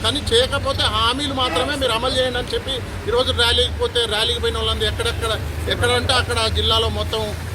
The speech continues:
రాష్ట్రంలో మొత్తం అరెస్టులు జ-, కొనసాగుతున్నాయి. ఇది చాలా అన్యాయం. వారి డిమాండ్స్ను ఏదైతే కనీసం పద్దెనిమిది వేలు ఇవ్వండి, మాకు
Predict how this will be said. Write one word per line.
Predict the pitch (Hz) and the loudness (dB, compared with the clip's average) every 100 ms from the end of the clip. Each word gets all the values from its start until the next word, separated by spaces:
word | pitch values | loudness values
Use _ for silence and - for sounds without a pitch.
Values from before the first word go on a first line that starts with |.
| 180 | -2
రాష్ట్రంలో | 220 220 226 | -2 -2 -2
మొత్తం | 214 208 208 | -2 -2 0
అరెస్టులు | 185 214 226 | 2 0 -2
జ-, | 208 185 - | 0 -2 0
కొనసాగుతున్నాయి. | 190 185 165 156 131 160 | -4 -2 -2 -2 -6 -8
ఇది | 156 175 | -4 -2
చాలా | 196 208 | 0 0
అన్యాయం. | 190 214 269 320 - - - | 2 2 2 -2 -8 -10 -2
వారి | 175 170 | 0 0
డిమాండ్స్ను | 180 190 240 254 269 247 208 - - | 0 2 2 0 -2 -2 -4 -8 -4
ఏదైతే | 175 233 233 233 | 2 4 4 0
కనీసం | 226 190 233 240 226 202 | -4 -2 -2 -2 -4 -4
పద్దెనిమిది | 190 226 226 | -4 0 2
వేలు | 226 | 2
ఇవ్వండి, | 196 214 220 269 240 - - - - | 0 -2 0 -2 -2 -8 -12 -12 -4
మాకు | 214 214 233 233 | -4 -2 2 2